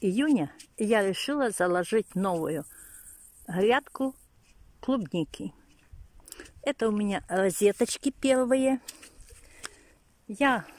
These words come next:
постаралась, видите, выбирать, чтоб корешки были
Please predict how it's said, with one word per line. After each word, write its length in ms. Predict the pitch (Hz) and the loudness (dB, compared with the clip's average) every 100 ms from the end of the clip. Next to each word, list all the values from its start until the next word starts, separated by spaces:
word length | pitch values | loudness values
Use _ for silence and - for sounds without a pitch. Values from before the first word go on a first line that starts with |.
| - - - - | -20 -20 -6 -4
постаралась, 800 | 220 233 233 226 185 185 - - - _ - - - - - | -2 0 2 4 2 0 -8 -12 -20 _ -20 -20 -20 -14 -2
видите, 480 | 285 262 - 156 - - - | 0 0 -2 -8 -10 -14 -4
выбирать, 500 | 220 220 240 233 - | -2 2 2 2 0
чтоб 220 | - - | -4 0
корешки 580 | 226 220 - - 320 320 - - - - - - | 2 2 0 -2 -4 -4 -10 -20 -20 -20 -20 -10
были 520 | 175 262 277 262 226 | -2 0 2 0 -2